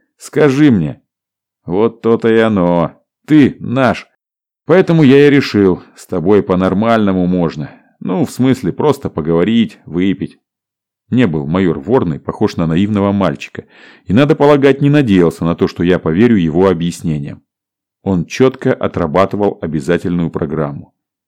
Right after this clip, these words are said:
В конце концов, для того, чтобы следить за мной, совсем не обязательно было посылать майора госбезопасности.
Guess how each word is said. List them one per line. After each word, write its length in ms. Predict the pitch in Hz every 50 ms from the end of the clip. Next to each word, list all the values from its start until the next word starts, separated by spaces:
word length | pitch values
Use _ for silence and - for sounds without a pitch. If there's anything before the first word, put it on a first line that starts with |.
| _ _ _ _ _ _ _
В 100 | _ _
конце 320 | - - 85 80 - -
концов, 500 | - - 98 98 - - 151 143 - - -
для 180 | - 85 90 90
того, 240 | - 107 104 104
чтобы 260 | 101 - - 95 92 95
следить 380 | - - 98 95 95 92 80
за 120 | 78 95 101
мной, 200 | 117 123 113 -
совсем 480 | - 127 120 - - - 160 160 156
не 80 | 156 151
обязательно 640 | 147 143 147 143 139 143 117 - - 82 80 80
было 220 | 76 82 82 78 76
посылать 500 | - - - - 92 101 113 110 - 92
майора 540 | 90 98 101 98 98 110 104 90 78 73
госбезопасности. 1080 | 67 71 82 - - - 92 82 95 104 104 - 82 78 - - 80 - _ - - -